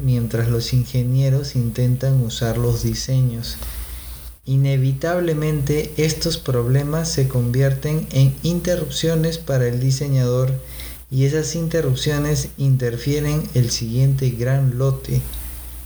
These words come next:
en el que se supone que trabaja.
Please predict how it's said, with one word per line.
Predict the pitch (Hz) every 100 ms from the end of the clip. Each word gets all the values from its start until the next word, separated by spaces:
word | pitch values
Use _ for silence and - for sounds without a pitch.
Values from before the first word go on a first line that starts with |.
| - -
en | 143 147
el | 151 135
que | 151
se | 131 135
supone | - 127 - 160 175 156 117 127 131 - - - -
que | 131 127
trabaja. | 127 117 120 131 127 123